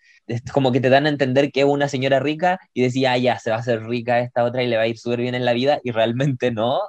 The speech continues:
no, no era así, como que la vieja tenía deuda y al final como recupera su relación con su mamá, pero en ningún momento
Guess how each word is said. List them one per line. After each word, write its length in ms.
no, 180
no 340
era 320
así, 280
como 200
que 100
la 80
vieja 260
tenía 300
deuda 600
y 80
al 100
final 300
como 220
recupera 460
su 140
relación 360
con 160
su 120
mamá, 380
pero 140
en 80
ningún 280
momento 840